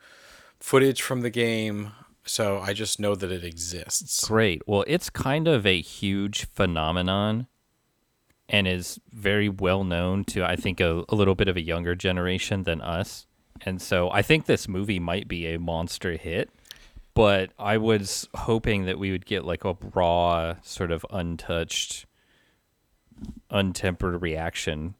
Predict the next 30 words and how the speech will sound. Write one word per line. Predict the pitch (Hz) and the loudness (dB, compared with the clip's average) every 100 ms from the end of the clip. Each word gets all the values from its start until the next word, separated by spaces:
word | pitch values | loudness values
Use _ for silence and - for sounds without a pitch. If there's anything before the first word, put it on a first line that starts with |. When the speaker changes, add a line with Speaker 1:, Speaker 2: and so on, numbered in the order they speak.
| _ | _
Speaker 2:
from | - 92 | -4 -4
you | 87 85 82 87 - _ | -2 -4 -4 -6 -10 _
to | - | -8
this. | 90 87 80 | -4 -4 0
So | 104 | 4
Speaker 1:
Okay. | 95 | 4
Speaker 2:
I'm | 95 | 4
looking | 101 - | -2 -4
forward | 92 90 87 82 | -8 -6 -6 -4
to | 80 80 - - | -6 -8 -14 -18
what | - 80 | -10 -8
you | 90 | -6
have | 85 85 | -6 -6
to | 87 | -8
say | - 85 | -8 -6
about | 85 85 85 | -4 -6 -4
it. | 87 - _ _ | -6 -10 _ _
Speaker 1:
Now, | 127 127 123 | -2 -2 -2
uh, | 139 | -4
to | 127 147 | 0 6
my | 151 | 6
understanding, | 135 - 127 120 | 4 2 4 4
though, | 113 | 4
this | 107 110 - | 2 -2 -2
is, | 123 107 | -2 2
like, | 107 - | 0 0
a | 98 | -6
game | - 101 101 101 | -4 -2 -2 -4
where, | 95 90 90 - _ _ - _ _ _ _ - | -4 -4 -6 -10 _ _ -20 _ _ _ _ -6
or, | 110 | -4